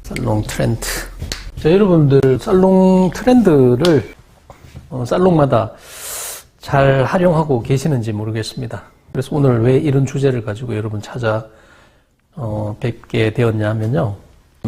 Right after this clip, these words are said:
우리가 트렌드라 그러면은 전 세계적으로 대한민국의 전체적인 유행,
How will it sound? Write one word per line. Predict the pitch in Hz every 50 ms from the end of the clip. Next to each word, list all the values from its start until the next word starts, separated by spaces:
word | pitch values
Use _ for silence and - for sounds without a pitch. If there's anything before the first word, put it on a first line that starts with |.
| - -
우리가 | 170 165 160 156 160
트렌드라 | - - 254 269 277 262 226 165 131
그러면은 | 123 117 113 110 110 113 120 160 170 135 98 101 - - - - _ _ _ _ _ _ _ - - - - - - - - - - _ _ _ _ _ _ _ _ - -
전 | 135 135 143
세계적으로 | 131 - 147 135 147 139 123 135 117 104 113 104 107 113 139 175 202 - - - _ _ _ _ _ _ - - - - - - - - _ - -
대한민국의 | - 120 113 117 123 131 131 127 113 104 110 107 -
전체적인 | - 208 208 - 170 135 104 95 - - 98 101 - - _ _ _ _ _ _ _ _ _ _ _ _ _ _ -
유행, | 135 113 101 - - 117 107 95 92